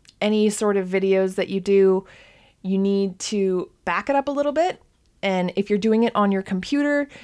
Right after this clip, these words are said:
you need to raise that computer up. Obviously, your computer's camera is not gonna be as good as your phone camera in most cases. So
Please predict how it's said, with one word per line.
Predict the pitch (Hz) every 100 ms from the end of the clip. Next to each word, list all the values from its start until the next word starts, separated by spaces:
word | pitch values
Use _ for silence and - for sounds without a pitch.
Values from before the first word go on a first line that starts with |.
| -
you | 196
need | 196 196
to | 202 180
raise | 175 165 185
that | 202 185
computer | - 202 - 170 156 -
up. | - - - - - - - 185
Obviously, | 185 185 190 185
your | 180
computer's | 214 208 220 220 208
camera | - 208 202 208
is | - -
not | 170 170
gonna | 202
be | 202 208
as | 196
good | 190 185
as | 180 -
your | 175
phone | - 156 160
camera | 180 208 208 226 240
in | 247 240
most | 247 262 -
cases. | 262 262 285 302 - - - 226
So | - - 202 190 190 185